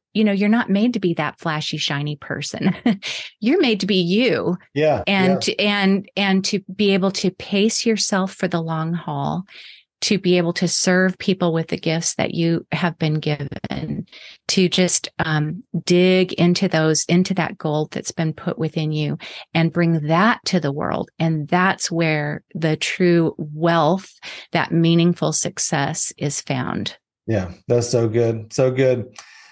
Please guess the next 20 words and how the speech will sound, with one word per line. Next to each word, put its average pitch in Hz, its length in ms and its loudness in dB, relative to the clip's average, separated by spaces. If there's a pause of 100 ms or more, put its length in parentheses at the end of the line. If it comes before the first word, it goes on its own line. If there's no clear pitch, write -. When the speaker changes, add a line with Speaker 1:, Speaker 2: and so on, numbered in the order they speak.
(180)
Speaker 2:
Listen, 190 260 2
I 180 140 2
wish 190 240 2
we 190 160 4
could 180 180 0
talk 185 340 2
for 170 120 0
days 175 340 2
and 170 100 0
days 175 300 2
'cause 160 140 0
I 156 100 4
know 160 160 0
we 165 160 2
would 156 80 0
have 156 340 0
great 170 340 0
conversation, 175 720 0
but 156 120 2
I, 151 140 2